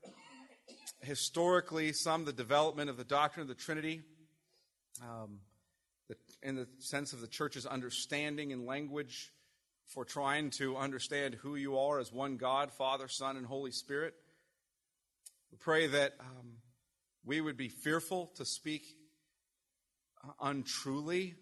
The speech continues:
about who you are, to utter some error with regard to your character and being. Father, that we would also be, uh, fearful of speaking of you without a proper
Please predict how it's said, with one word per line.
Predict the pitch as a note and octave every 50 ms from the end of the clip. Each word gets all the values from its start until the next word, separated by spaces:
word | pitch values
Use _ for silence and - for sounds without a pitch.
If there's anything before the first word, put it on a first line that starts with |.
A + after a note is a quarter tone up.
| - - -
about | - C#3 D3 D3 D3 A#2 A#2
who | C#3+ D#3+
you | D#3 D3+ D#3 D3+ D3+
are, | D3 D#3 D#3+ E3+ F#3 G3 F#3 - _ _ _ _ _ _ _ _ _ _ _ _ _ _ _ _ _ _ _ _ _ _ _ _ _ -
to | - A#2+ A2 - _ _ _ _ _ _ _ _ _ _ _ _ _ -
utter | C#3+ D3+ D#3 E3 D3
some | - - D#3+ D3+ C#3+ C#3 - -
error | A#2 A#2+ C3 C#3 C#3+ D3+ D#3 D#3+ F3 E3+ -
with | D3 D3 C#3 -
regard | C#3 A2 B2 B2+ C3+ D3 D3+ C3+
to | - D3+
your | C3+ C3+ B2+
character | - - C#3+ C3+ C#3 D3 C3+ - D3+ C#3+ C#3
and | C3 A2+ G#2 F2+ - -
being. | B2+ C3+ C#3 D3 D#3+ E3+ F3 D#3+ - _ _ _ _ _ _ _ _ _ _ -
Father, | C#3+ C#3+ D#3 D#3+ E3 D3
that | C3+ C3+
we | B2+ C3+
would | C3 C3 C3
also | C3+ C#3+ D3 C#3 - D#3 C#3+
be, | B2+ B2+ C3 B2 B2 B2 A#2+ - - - B2 _ _ _ _ _
uh, | - -
fearful | - - - - D3 D#3+ E3 D#3+ - F#3+ F3 D3+
of | B2 -
speaking | - - - - D#3+ E3 D#3 E3 E3 D#3+ D3+
of | C#3+ A#2
you | A#2+ C3 D3 D#3 E3 F3 F3
without | D#3 C3+ B2+ A#2+ - C#3+ C#3+ D3 D3+ - - - _ - - _ _
a | - A#2+ -
proper | - - - D3+ D3+ D3+ D3+ D#3 D#3 C#3+ C#3+ C3+